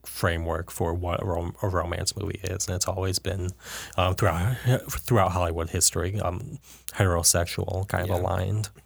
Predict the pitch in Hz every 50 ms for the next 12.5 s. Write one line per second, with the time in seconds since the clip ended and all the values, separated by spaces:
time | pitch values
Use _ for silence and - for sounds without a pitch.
0 | _ _ - 120 117 110 110 110 104 - - - - _ - _ - _ _ _
1 | _ _ _ _ _ - _ - 120 117 110 104 - - - - 160 151 151 139
2 | 143 - - 123 117 117 110 - - 117 110 117 113 110 113 110 110 107 101 -
3 | _ _ _ _ _ _ _ _ _ - 95 95 - - 113 107 104 104 - -
4 | 107 104 98 - 110 101 98 107 104 101 101 104 - _ _ _ _ _ _ _
5 | _ _ _ - 104 101 104 110 110 117 120 123 113 101 107 98 101 98 - 92
6 | 90 85 - - 82 85 87 92 92 98 101 - - - - 92 92 87 85 85
7 | - - 90 85 85 82 - - _ _ - 85 - - 76 71 - - - 80
8 | 85 85 - 95 92 95 90 - - - - _ - - 92 90 90 87 85 87
9 | 87 92 _ _ _ _ _ _ _ _ _ _ _ _ _ _ _ _ - _
10 | - 113 113 117 117 113 113 110 - 113 107 104 104 92 101 98 98 98 95 -
11 | - - 107 - 101 101 98 95 - 98 92 - 104 98 95 95 - - 101 98
12 | - - 95 92 90 92 90 90 95 95